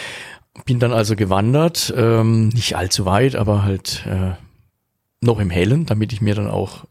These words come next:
die Kamera aufstellen konnte, einen schönen Ausschnitt suchen, weil man möchte ja dann auch ein bisschen Vordergrund haben. Weil ist ja relativ langweilig, wenn man einfach nur den Himmel fotografiert, ne? Da muss ja irgendwas im Bild passieren.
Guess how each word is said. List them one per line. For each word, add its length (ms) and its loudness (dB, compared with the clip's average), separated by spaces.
die 60 -20
Kamera 260 0
aufstellen 400 0
konnte, 300 -2
einen 100 -4
schönen 280 -4
Ausschnitt 360 0
suchen, 500 0
weil 120 2
man 180 0
möchte 220 -6
ja 60 -4
dann 140 -10
auch 100 -6
ein 100 -10
bisschen 200 -10
Vordergrund 640 0
haben. 340 2
Weil 120 0
ist 80 -2
ja 60 0
relativ 400 0
langweilig, 440 2
wenn 100 2
man 80 2
einfach 220 0
nur 220 2
den 160 0
Himmel 340 0
fotografiert, 680 -2
ne? 160 -2
Da 60 -8
muss 180 -6
ja 80 -4
irgendwas 760 -2
im 100 -12
Bild 240 -14
passieren. 380 -8